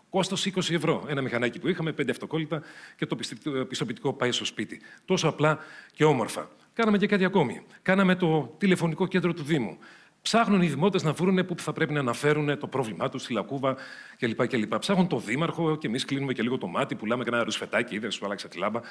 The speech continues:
Μα αυτή είναι η δουλειά, γι' αυτό μας θέλουνε. Ένα λοιπόν τηλεφωνικό κέντρο το οποίο δουλεύει σε δύο βάρδιες μέχρι και δέκα η ώρα το βράδυ, παίρνει τα αιτήματα των δημοτών,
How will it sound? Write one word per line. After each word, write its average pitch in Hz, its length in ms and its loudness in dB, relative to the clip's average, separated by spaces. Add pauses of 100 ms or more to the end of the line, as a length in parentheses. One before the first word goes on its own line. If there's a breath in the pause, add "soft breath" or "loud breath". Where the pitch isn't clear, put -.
(160 loud breath)
Μα 185 120 4
αυτή - 260 -2
είναι 123 140 2
η - 20 0
δουλειά, 117 260 0
γι' 127 120 0
αυτό 127 200 0
μας 110 160 -2
θέλουνε. 98 340 -4 (320 loud breath)
Ένα 160 160 4
λοιπόν 208 200 10
τηλεφωνικό 143 380 4
κέντρο 156 320 4
το 151 60 2
οποίο 165 140 2
δουλεύει 147 260 4
σε 120 140 -2
δύο 143 220 4
βάρδιες 113 400 0
μέχρι 120 180 -4
και 110 120 -6
δέκα 104 200 -4
η 92 40 -2
ώρα 87 100 -6
το 80 80 -12
βράδυ, 120 280 0 (340 loud breath)
παίρνει 196 240 6
τα - 100 4
αιτήματα 139 600 0
των 110 140 -6
δημοτών, 113 420 -2